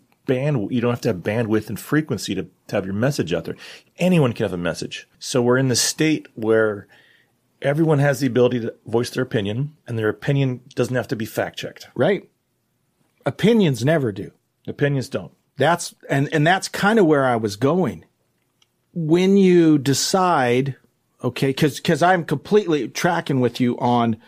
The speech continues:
Speaker 2: the, the, the airwaves are, belong to the public, like you said. Newspapers never had a fairness doctrine, right? Because I own the printing press, I print it, I'm not using this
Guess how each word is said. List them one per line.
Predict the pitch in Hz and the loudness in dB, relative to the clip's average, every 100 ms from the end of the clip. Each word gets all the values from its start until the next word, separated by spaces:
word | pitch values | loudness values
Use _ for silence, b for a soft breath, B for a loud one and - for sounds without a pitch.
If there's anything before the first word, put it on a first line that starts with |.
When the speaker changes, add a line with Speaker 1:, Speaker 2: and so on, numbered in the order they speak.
| b b b | b b b
Speaker 2:
the, | 120 131 131 | 0 0 0
the, | 123 127 120 117 117 - | -2 2 4 4 0 -4
the | 113 117 113 120 | -2 2 2 0
airwaves | 143 185 214 175 139 110 107 120 139 - - _ _ _ - | 0 4 4 4 2 2 0 -2 -6 -12 -14 _ _ _ -2
are, | 120 131 135 | 2 2 0
belong | 135 120 127 120 131 143 139 | -4 -2 0 0 0 0 -2
to | 143 | -2
the | - | -2
public, | 139 123 110 - - _ | 0 -2 -4 -14 -20 _
like | 127 117 - | -8 -8 -4
you | 127 | -4
said. | - 107 - b b b b b b b b | -4 -6 -8 b b b b b b b b
Newspapers | 120 123 220 254 - 151 117 135 120 120 | 2 4 6 2 2 -2 0 -2 -2 0
never | 123 156 190 180 | 2 4 2 0
had | 117 127 117 120 123 _ _ _ - | 2 0 0 -2 -4 _ _ _ -12
a | |
fairness | - 202 180 - | -2 0 0 -4
doctrine, | - - - - - _ _ _ | -8 -10 -12 -18 -18 _ _ _
right? | - 139 175 160 | 0 2 2 2
Because | 143 - 160 156 147 - b b b b _ _ _ _ - | 0 2 4 4 2 -4 b b b b _ _ _ _ 0
I | 151 175 185 | 6 6 6
own | 170 | 4
the | 151 | 2
printing | - 190 214 | 2 4 4
press, | 202 214 214 208 - | 4 4 4 4 0
I | - 170 | 2 2
print | 170 185 175 | 0 0 2
it, | 196 - - | 0 -2 0
I'm | 185 202 | 2 4
not | 190 - | 2 0
using | 175 175 165 147 | 0 2 2 4
this | 135 - | 2 -2